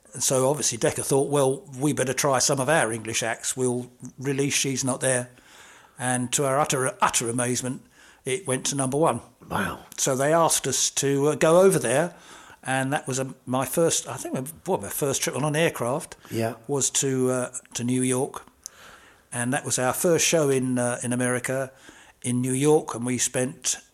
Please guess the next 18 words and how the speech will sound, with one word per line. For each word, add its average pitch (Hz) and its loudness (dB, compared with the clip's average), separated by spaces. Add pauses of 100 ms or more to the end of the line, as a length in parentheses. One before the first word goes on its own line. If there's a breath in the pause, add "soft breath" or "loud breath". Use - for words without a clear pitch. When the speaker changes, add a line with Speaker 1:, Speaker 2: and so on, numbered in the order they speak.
Speaker 1:
I 120 -12
think - -8
it 117 -10
was 120 -6
about 120 -2
a 120 -2
week 160 -2
or 135 -2
so 131 -2
in 131 -4
New 143 -2
York, 131 0
right 143 -2
over 147 -2
Christmas. - -4 (640 loud breath)
And 120 -6
we 120 -2
played 127 -2